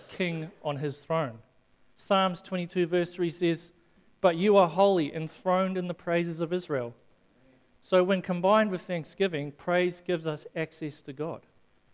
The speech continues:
We see this in Psalms one hundred and four, where the psalmist said, "Enter into his gates with thanksgiving and into his courts with praise. Be thankful to him and bless his name."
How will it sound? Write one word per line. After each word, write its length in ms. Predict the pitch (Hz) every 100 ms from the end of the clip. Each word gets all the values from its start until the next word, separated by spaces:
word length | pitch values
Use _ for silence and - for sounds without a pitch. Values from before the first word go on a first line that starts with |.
| _ _ _ -
We 80 |
see 240 | 143 180 180
this 200 | 165 170
in 100 | 156
Psalms 420 | - 165 165 143
one 160 | 156 151
hundred 260 | 165 160
and 140 | 147 143
four, 380 | 165 151 120 139 -
where 120 | 156
the 80 | 156
psalmist 480 | - 165 170 160 -
said, 260 | 160 147 _ _ _ _ _ _ _ _ _ _ -
"Enter 340 | 196 196 196
into 200 | 196 190
his 180 | 180 160
gates 360 | 190 196 202 -
with 120 | 156
thanksgiving 840 | 180 185 - - 185 160 120 117 _ _ _ _ 170
and 120 | 180
into 220 | 185 202
his 140 | 180
courts 400 | - 196 190 -
with 160 | 175 -
praise. 580 | 190 170 135 120 - _ _ _ _ -
Be 100 | 165
thankful 560 | - 208 226 220 185
to 140 | - 156
him 320 | 151 156 156 175
and 240 | 147 131
bless 300 | 156 175 170
his 200 | 170 156
name." 360 | 165 175 127